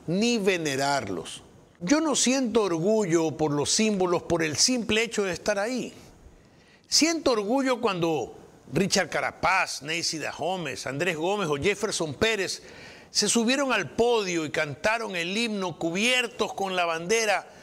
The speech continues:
después de sus maravillosos triunfos. Pero el orgullo es por esos ecuatorianos que triunfaron, no por los símbolos.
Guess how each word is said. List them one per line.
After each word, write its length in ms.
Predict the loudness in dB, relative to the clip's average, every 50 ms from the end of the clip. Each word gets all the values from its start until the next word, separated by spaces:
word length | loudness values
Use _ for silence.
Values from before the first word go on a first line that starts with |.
| -20 -20 -16
después 440 | -6 -6 -6 -6 -4 -4 -4 -2 -2
de 100 | -2 -4
sus 220 | -4 -4 -4 -4
maravillosos 800 | -2 -2 -2 -2 0 -2 -2 0 0 -2 -2 -2 -4 -6 -6 -4
triunfos. 560 | -2 0 0 0 0 -2 -4 -6 -8 -8 -12 -18 -20 -20 -20 -20 -20 -20 -20 -20 -20 -20 _ _ _ _ _ _
Pero 220 | _ 4 4 4
el 100 | 2 0
orgullo 480 | 0 0 0 0 0 0 0 0 0 -2
es 60 | -2
por 320 | 0 0 0 0 0 -4 -8 -2
esos 480 | 0 0 2 2 0 0 -2 0 0 0
ecuatorianos 680 | -2 0 -2 -2 0 0 0 0 0 0 0 -2 -2
que 120 | -2 -4 -2
triunfaron, 720 | -2 -2 -2 -2 -4 -4 -2 0 0 0 -2 -4 -8 -10 -12 -16 -20 -20 -20 -20 -12 -6
no 340 | -2 0 0 2 0 0 2
por 160 | 0 0 0
los 180 | 0 -4 -2 0
símbolos. 640 | 0 0 0 0 -2 -4 -4 -6 -8 -12 -16 -20